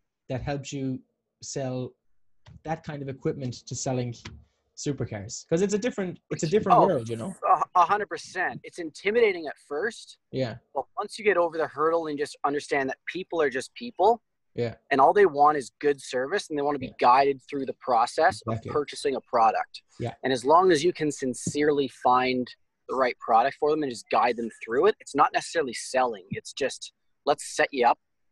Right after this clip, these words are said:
Speaker 2: I understand what you want. Here are the options," and let them choose the right option for them.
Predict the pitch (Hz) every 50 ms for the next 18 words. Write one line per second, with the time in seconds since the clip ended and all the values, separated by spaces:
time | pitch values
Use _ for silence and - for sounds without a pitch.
0 | _ _ - 110 - - 147 135 147 - - 147 131 123 120 113 107 107 107 -
1 | 139 175 - - - _ _ _ _ - - - - 151 147 139 127 131 123 117
2 | 120 127 - - - 196 226 269 262 - - - 123 123 135 131 - - 143 131
3 | 127 123 120 123 - _ _ _ - - 139 127 113 113 117 117 113 110 113 104
4 | 104 - - 104 - - 104 123 151 135 -